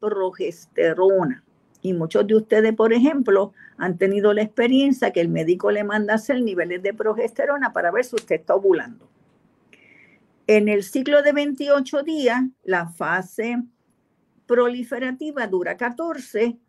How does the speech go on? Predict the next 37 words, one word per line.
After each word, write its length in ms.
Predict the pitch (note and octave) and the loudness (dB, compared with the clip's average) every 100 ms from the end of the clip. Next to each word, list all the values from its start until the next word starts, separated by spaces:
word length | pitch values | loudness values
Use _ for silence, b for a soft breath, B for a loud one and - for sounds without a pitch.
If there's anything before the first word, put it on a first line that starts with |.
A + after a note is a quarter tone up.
| _ - | _ -4
hay 200 | F3+ G#3 | -4 -2
un 160 | G#3+ | -2
día 180 | A3 A3+ | 0 0
específico 720 | A3 A3 A3 B3+ B3 A3+ A3+ | 0 -6 -6 -8 -6 -4 -2
para 200 | A3+ A3+ | 0 0
la 120 | A3+ | 0
ovulación 600 | A3 A#3 A#3+ A#3+ E4+ F4+ | 0 0 -2 -4 -4 -4
y 40 | C#4+ | -2
la 220 | G3+ F3+ | -2 -2
fase 480 | - G3 F#3+ A#3 A#3 | -2 -4 -2 0 0
lútea 520 | B3+ C#4 A#3 G#3+ G#3+ | 0 -2 0 0 0
o 60 | G#3+ | -2
secretora 640 | - A3 A3 C#4 D4 A#3+ | -2 0 0 0 0 -2
dura 260 | E3+ D3+ | -2 -2
catorce. 640 | - - C#3 C3 - - - _ _ _ _ _ _ _ b b b - | -2 -4 -6 -10 -16 -20 -20 _ _ _ _ _ _ _ b b b 2
En 160 | A3 | 4
aquel 420 | A3 G#3+ B3 C4 C4 | 2 0 0 0 -2
paciente 680 | D#4 D4 - D#4 D4+ A#3+ | -6 -6 -8 -8 -6 -6
que 80 | G#3+ | -6
tiene 260 | F#3+ F#3+ A3 | -8 -8 -10
ciclos 480 | A3+ C4+ C4+ C4+ - | -10 -4 -2 -2 -8
largos, 960 | C#4+ C#4 C4+ A#3+ F3 D3 D#3 E3+ - - | -6 0 4 4 2 0 -2 -2 -10 -4
lo 100 | F3+ | -4
más 220 | F3 F3 | -4 -6
probable 500 | A#3+ A#3 A#3 A#3+ A#3 | -2 0 0 0 -2
lo 140 | A#3 | -2
que 80 | A#3+ | -4
está 200 | A#3+ B3 | -6 -8
ocurriendo 640 | A#3+ B3 C4 B3 B3 B3 C4+ | -6 -6 -6 -6 -4 -4 -2
es 160 | D4 _ _ _ - | -4 _ _ _ 0
que 100 | G3+ | 0
la 180 | F3+ | 0
fase 380 | E3+ - F#3+ G#3+ | -4 -6 -6 -2
ovulatoria 640 | A3+ A3 A#3 A#3+ C4+ C4+ A3+ | -2 -2 -4 -4 -4 -4 -6
se 140 | A3 | -6
está 320 | F#3+ - B3 | -10 -4 -4
alargando, 1040 | B3+ A#3+ G3 E3+ D#3+ D3+ F3 E3+ D3 B2 | -4 -4 -4 -6 -8 -4 -4 -4 -10 -12